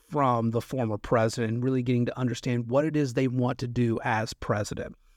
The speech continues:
You guys have a great one. That's it for me for this little mini podcast update. I say mini, it's about twelve minutes long, but that's okay.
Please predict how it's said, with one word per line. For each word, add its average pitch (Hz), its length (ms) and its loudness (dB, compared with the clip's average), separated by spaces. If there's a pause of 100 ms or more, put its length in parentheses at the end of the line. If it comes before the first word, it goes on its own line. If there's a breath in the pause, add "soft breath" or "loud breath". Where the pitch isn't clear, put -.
(140)
You 175 300 2
guys 135 320 2
have 117 140 -4
a 117 40 -4
great 127 300 2
one. 131 300 -2 (360 soft breath)
That's 147 380 0
it 156 160 -2
for 139 160 -4
me 131 260 0
for 131 160 -4
this 123 220 -2
little 120 480 0
mini 135 280 2
podcast 123 720 -2
update. 123 220 -2
I 117 80 -4
say 139 320 0
mini, 117 320 0
it's 123 120 -2
about 117 260 0
twelve 113 340 0
minutes 117 300 0
long, 123 160 0
but 180 100 -2
that's 240 220 -6
okay. 160 420 -4